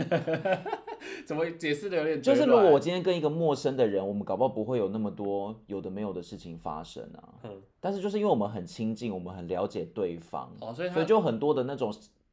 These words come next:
Speaker 2: 枝微末节会产生。
Speaker 1: 哦，所以他用五慢，五慢是那个藤，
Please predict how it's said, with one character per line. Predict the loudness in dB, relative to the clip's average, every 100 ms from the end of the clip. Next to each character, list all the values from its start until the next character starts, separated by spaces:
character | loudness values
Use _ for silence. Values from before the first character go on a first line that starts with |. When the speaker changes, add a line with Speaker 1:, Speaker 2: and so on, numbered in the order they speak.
| -20 -20 _
Speaker 2:
枝 | -4 4
微 | 4
末 | 4 2 -2
节 | -2 -6
会 | -6
产 | -8 -14 -14
生。 | -16 -10 -8
Speaker 1:
哦， | -6
所 | -8
以 |
他 | -8 -6
用 | -6
五 | -6 -10 -8
慢， | -6 -6 -8
五 |
慢 | -8 -8
是 | -8 -10
那 | -8
个 | -10
藤， | -10 -12